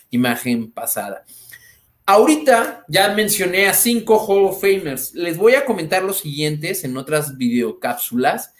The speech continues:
Ah, pero Chargers ha tenido más de los que uno podría pensar. Eh, la importancia de Kellen Winslow es que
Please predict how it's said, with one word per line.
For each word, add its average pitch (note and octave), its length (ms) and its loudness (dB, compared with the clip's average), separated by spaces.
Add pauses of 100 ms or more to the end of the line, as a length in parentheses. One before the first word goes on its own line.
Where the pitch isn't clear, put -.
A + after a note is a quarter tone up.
(440)
Ah, D3 880 4 (180)
pero D#3+ 720 6
Chargers G3 400 -2
ha F#3+ 100 -6
tenido D3+ 480 -4
más B2 320 -6
de C3 60 -8
los A#2+ 160 -8
que B2 80 -10
uno A#2+ 200 -8
podría A2 320 -10
pensar. B2+ 440 -8 (480)
Eh, F3+ 440 4
la G#3+ 120 6
importancia A#3+ 500 0
de G3 140 2
Kellen E3+ 440 -2
Winslow B2+ 600 -4
es B2+ 280 -4
que - 440 -4